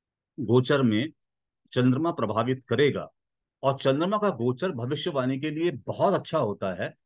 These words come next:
क्योंकि चंद्रमा एक राशि में सवा दो दिन रहता है, तो उससे आप मालूम कर सकते हैं कि आपके लिए कौन सा टाइम बेहतर है और कौन सा टाइम बेहतर नहीं है।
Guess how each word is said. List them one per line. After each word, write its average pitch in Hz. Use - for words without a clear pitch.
क्योंकि 139
चंद्रमा 147
एक 151
राशि 117
में 170
सवा 139
दो 104
दिन 87
रहता 78
है, -
तो -
उससे 165
आप 160
मालूम 139
कर 151
सकते -
हैं 143
कि 180
आपके 135
लिए 147
कौन 135
सा 143
टाइम 127
बेहतर 104
है 120
और 127
कौन 131
सा 147
टाइम 120
बेहतर 107
नहीं 92
है। -